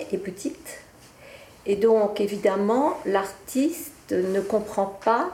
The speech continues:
qu'il faut jouer la carte d'une galerie et pas de toutes, et que si on vend l'atelier, il faut donner sa part à la galerie. Ça, c'est un devoir.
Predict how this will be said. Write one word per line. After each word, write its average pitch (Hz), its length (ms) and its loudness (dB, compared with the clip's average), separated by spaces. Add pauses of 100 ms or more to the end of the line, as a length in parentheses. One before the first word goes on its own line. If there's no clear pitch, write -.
(520)
qu'il 220 120 -2
faut 214 160 -2
jouer 214 240 2
la 220 120 4
carte 277 340 0
d'une 208 240 0
galerie 202 540 0 (200)
et 196 60 -2
pas 190 160 -2
de 185 140 -4
toutes, - 560 -6 (840)
et 202 160 2
que 190 440 0 (200)
si - 220 2
on 220 80 4
vend 262 180 4
l'atelier, 208 680 2 (460)
il 202 80 -8
faut 220 120 4
donner 220 240 4
sa 214 180 0
part 262 240 0
à 202 60 0
la 180 120 -2
galerie. 180 380 -6 (600)
Ça, - 220 0
c'est - 240 0
un 202 60 2
devoir. 185 480 -2